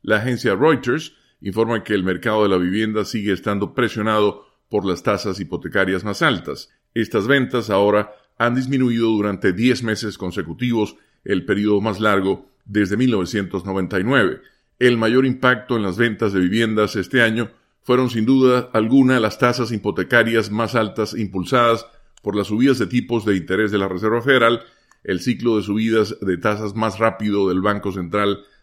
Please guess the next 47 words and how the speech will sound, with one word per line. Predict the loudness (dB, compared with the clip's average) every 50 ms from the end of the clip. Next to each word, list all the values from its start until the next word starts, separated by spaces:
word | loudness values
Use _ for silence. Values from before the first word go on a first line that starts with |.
| _ -16
desde | -6 0 2 2 2 4 2 2
la | 2 2
década | 2 2 0 0 0 0 2
de | 2 2
mil | 0 0 -2
novecientos | -2 -4 -4 -4 -4 -4 -4 -4 -6 -6 -8 -6 -2
ochenta. | -2 -2 -2 -2 -2 -2 0 -2 -4 -4 -8 -14 -18 -18 _ _ _ _ _
La | -10 -10 -4
Fed | 0 2 4 4 4 2 0 -6 _ _ _ _
está | -10 -6 -4 -4 -2
tratando | 0 0 0 0 0 -2 0 2 2
de | 2 2
frenar | 0 -2 -2 0 0 2 2 2 2
una | 2 0 0
inflación | -2 -2 0 -2 -2 0 0 -2 -2 -2
considerada | -4 -6 -4 -2 0 0 2 4 4 4 4 2 0 -2 -6 -20 _ _ _ _ _ -4
inaceptablemente | -2 -2 0 0 0 -2 0 0 2 2 2 2 2 0 0 0 2 4
alta | 4 4 2 2 2 0
al | 0 2
reducir | 2 0 0 0 0 2 2 2 2
la | 2 2 2
demanda | 2 2 0 0 0 0 -2 -2 -2
de | -2 -2 -2 0
todo, | 2 2 4 4 4 2
incluida | 0 0 -2 -2 0 0 2 2
la | 4 4
vivienda. | 4 4 4 2 2 2 0 -4 -6 -8 -12 _ _ _ _ _ _ _ -2 2
La | 2 4 2 2 0 2
tasa | 0 2 2 0 0 0
promedio | 2 2 2 4 4 4 4
de | 4
una | 4 2 0
hipoteca | 0 -2 -2 0 0 0 2 0 0
fija | 2 0 0 2 2 2 2
a | 2 0
treinta | 0 -2 -2 -2 0 2 2 2
años | 2 0 -2 -4 -2 0
aumentó | 0 0 0 0 0 0 0
a | 0
más | 2 0 0 0
del | 0 -2 0 0
siete | 2 2 2 2 0
por | -2 -2 -2 -4
ciento | -2 -2 -2 0 0 0 0 0
hace | -2 -2 -4 -4
unos | -4 -4 -2
meses, | 0 0 0 0 -2 -2 -4 -6 -10 _